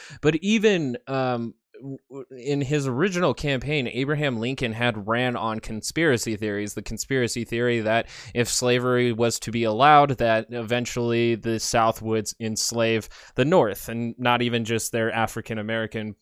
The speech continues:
population, which was pretty much enslaved around the entire country, but all citizens of the North. So he used that and fear-mongered the idea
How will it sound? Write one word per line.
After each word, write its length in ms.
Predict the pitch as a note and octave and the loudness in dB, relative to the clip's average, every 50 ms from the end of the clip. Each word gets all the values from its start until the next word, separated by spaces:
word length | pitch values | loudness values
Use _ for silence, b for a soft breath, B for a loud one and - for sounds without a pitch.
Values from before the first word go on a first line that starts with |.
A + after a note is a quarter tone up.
| _ _ | _ _
population, 640 | - B2+ A#2 - A2 G#2+ B2+ D3+ D#3+ C#3+ - A#2 A2 A2 | 0 2 2 2 2 0 2 2 2 0 -2 -4 -4 -4
which 160 | A2 G#2 - | -4 -4 -4
was 220 | A#2 A2 G2+ - | -4 -4 -4 -6
pretty 240 | - - A#2+ A2+ A2 | -8 -8 -6 -6 -6
much 200 | G#2+ G#2+ G#2+ - | -6 -8 -8 -8
enslaved 440 | A#2 A2 - - A2+ A2+ A2 G#2 A2+ | -6 -6 -4 -2 0 0 0 0 -2
around 220 | A2+ A2+ A2+ A#2 | -2 -2 -2 -4
the 100 | A2 A2 | -4 -4
entire 280 | A2+ A2+ B2 A2+ G#2+ A2 | -4 -4 -2 -2 -4 -4
country, 400 | - - F#3+ F#3+ - C#3+ C3 C3 | -2 -2 -2 -2 0 -2 -2 0
but 220 | A#2 A#2+ A#2+ B B B B B B B - | 0 0 -2 B B B B B B B 2
all 180 | F#3+ G#3+ A3 | 4 6 6
citizens 540 | - - - A#2 A2+ G#2+ - A#2 A2 G#2+ G#2 | 6 4 2 2 0 0 -2 -2 -4 -2 -2
of 120 | A2 G2 | -4 -4
the 100 | G2+ A2 | -4 -6
North. 280 | A2 G#2 G2 F2+ F#2 - | -6 -6 -6 -6 -8 -10
So 260 | - A2+ - - D3 D3 | -10 -6 -2 0 0 2
he 120 | C3+ G3 | 0 0
used 560 | F#3+ D#3+ F3+ A3 A#3+ A#3 G3+ F#3 - C3+ B2 A#2 | -2 -2 -2 -2 0 -2 -2 -4 -8 -10 -4 2
that 360 | B2 C3+ D#3 D3 C3+ C3 B2+ | 4 6 6 6 4 4 0
and 160 | B2+ A#2 - | -2 -4 -6
fear-mongered 800 | - - D3+ E3+ E3+ D#3+ C3+ B2+ A#2 A2+ A2 G#2+ A2 A2 G2+ G#2+ | -6 -4 -2 0 0 0 0 -2 -2 -4 -4 -6 -8 -8 -4 -2
the 100 | A2+ A2 | -2 0
idea 480 | G#2 G#2 G#2 G#2 G#2 G#2+ G#2+ A2 A2 | 0 0 -2 -2 -2 -2 -2 -2 -4